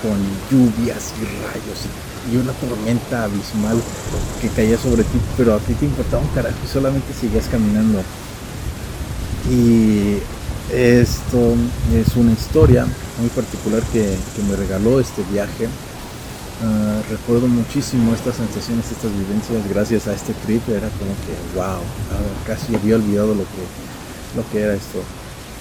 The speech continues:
Y pues habiéndoles contado esta pequeña historia, ahora sí les voy a contar este pequeño trip que tuve. Aquí les escuchan otras,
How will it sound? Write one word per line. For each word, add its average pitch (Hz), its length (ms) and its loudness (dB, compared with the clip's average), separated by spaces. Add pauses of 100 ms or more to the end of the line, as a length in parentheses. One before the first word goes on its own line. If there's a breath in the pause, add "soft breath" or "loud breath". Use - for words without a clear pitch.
(500)
Y 147 200 4 (540)
pues 120 160 0
habiéndoles 127 640 6
contado 127 440 0
esta 123 160 -2
pequeña 113 380 0
historia, 117 480 2 (360)
ahora 127 140 0
sí 131 200 0
les 110 140 2
voy 120 120 4
a 123 60 2
contar 113 480 -2 (180)
este 120 240 -4
pequeño 123 360 0
trip 113 220 -2 (120)
que 104 160 2 (100)
tuve. 110 320 0 (840)
Aquí 110 120 -6
les 92 120 -2
escuchan 104 460 -6
otras, 113 220 -8